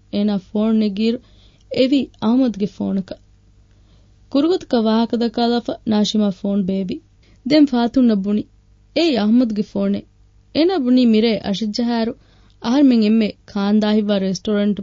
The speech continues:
މަލާފަތަށް ދައްޗޯ. އަދި ބުނި ރަނގަޅީ އަހަރެން އެކަނި އައްޔާއೋ.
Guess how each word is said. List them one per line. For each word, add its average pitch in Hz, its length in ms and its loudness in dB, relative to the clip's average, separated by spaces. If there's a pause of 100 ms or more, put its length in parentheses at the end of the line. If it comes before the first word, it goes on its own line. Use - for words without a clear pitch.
މަލާފަތަށް 196 640 -4
ދައްޗޯ. 190 320 -8 (680)
އަދި 262 180 -2
ބުނި 302 260 2
ރަނގަޅީ 240 380 2
އަހަރެން 202 360 -2 (120)
އެކަނި 214 380 0
އައްޔާއೋ. 190 480 -2